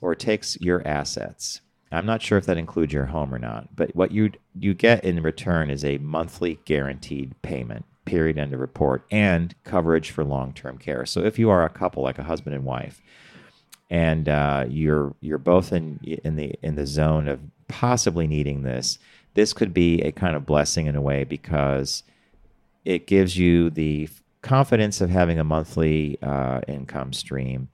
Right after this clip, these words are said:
You don't have to worry about your investments anymore. And if something happens, ca-, coverage, the long-term care coverage will be taken care of by this policy.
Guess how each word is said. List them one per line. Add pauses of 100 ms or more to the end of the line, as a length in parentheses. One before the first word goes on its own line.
(140)
You
don't
have
to
worry
about
your
investments
anymore. (360)
And
if
something
happens, (400)
ca-,
coverage,
the
long-term
care
coverage
will
be
taken
care
of (440)
by
this
policy.